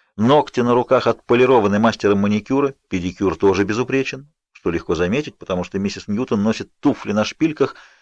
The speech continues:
которые даже отдалённо не напоминают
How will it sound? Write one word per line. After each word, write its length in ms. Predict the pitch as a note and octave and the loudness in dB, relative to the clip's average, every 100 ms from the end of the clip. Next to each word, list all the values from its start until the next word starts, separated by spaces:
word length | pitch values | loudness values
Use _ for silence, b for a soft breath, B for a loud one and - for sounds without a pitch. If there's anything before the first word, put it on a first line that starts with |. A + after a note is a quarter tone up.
| b b _ - | b b _ -6
которые 300 | G#2+ A#2+ A#2+ | 0 2 4
даже 200 | A#2+ C#3 | 2 2
отдалённо 840 | - A2+ A2 C#3+ E3 A3 G#3+ F3 | 0 -2 2 4 6 4 4 0
не 120 | D#3 | 0
напоминают 800 | D3+ D3 C#3 C#3+ F3 D#3+ D#3 - | 0 0 0 2 2 2 -2 -14